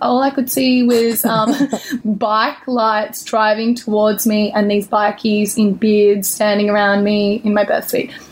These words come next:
Speaker 1: Clearly didn't happen.
Speaker 2: Well, it could
Speaker 1: Well, I
Speaker 2: have.
Speaker 1: hope it
Speaker 2: <laughs>
Speaker 1: did.
Speaker 2: Yeah, it
Speaker 1: Anyway.
Speaker 2: could have.
Speaker 1: Well, it might have, and I probably wouldn't have even known.
Speaker 2: <laughs> Yeah.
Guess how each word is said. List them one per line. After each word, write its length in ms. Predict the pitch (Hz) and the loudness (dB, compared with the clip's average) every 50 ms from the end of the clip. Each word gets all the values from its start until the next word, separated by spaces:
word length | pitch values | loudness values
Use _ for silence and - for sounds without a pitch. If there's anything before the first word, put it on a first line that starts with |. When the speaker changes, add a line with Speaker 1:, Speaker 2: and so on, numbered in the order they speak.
| - - - - | -20 -18 -10 -4
Speaker 1:
Clearly 400 | - 453 453 427 403 320 269 233 | 0 2 2 2 2 2 0 0
didn't 280 | 254 254 226 226 190 | 0 0 0 -2 -2
happen. 520 | 190 220 233 226 220 - 233 226 185 190 226 | -2 -4 -4 -4 -4 -6 -10 -12 -10 -8 -6
Speaker 2:
Well, 240 | 247 226 233 208 | -2 0 0 0
it 100 | 190 185 - | 0 0 -2
could 80 | 233 | -2
Speaker 1:
Well, 80 | 269 269 | 0 0
I 100 | 262 247 | 0 -2
Speaker 2:
have. 260 | 240 226 254 240 233 | -2 -2 -2 -2 -2
Speaker 1:
hope 0 | - | -2
it 120 | 294 - | -4 -2
Speaker 2:
<laughs> 160 | 392 359 - | -2 -2 0
Speaker 1:
did. 0 | 392 | -2
Speaker 2:
Yeah, 140 | 339 - - | -2 -2 0
it 20 | |
Speaker 1:
Anyway. 600 | 311 311 277 262 262 240 349 - - - 294 294 - | -2 -2 -2 -2 0 0 0 0 0 -2 -4 -4 -2
Speaker 2:
could 320 | 269 262 - - - 247 | -4 -6 -4 -4 -4 -4
have. 180 | - - - 508 508 494 508 - - - | -2 -2 -2 -2 -2 -4 -4 -4 -2 0
Speaker 1:
Well, 120 | 320 311 | 0 0
it 120 | 302 311 - - | 0 -2 -2 -2
might 160 | 339 320 311 | -2 0 0
have, 120 | 302 302 | -2 -2
and 80 | 311 320 | -2 -2
I 40 | 320 | -2
probably 260 | - 285 240 240 254 | -2 -2 -2 -2 0
wouldn't 240 | 220 233 226 240 254 | 0 0 0 0 0
have 80 | 233 220 | 0 0
even 180 | 214 233 240 | 0 0 0
known. 140 | 262 262 254 | 2 2 2
Speaker 2:
<laughs> 40 | 262 | 2
Yeah. 220 | 233 196 - - | 2 0 -2 -6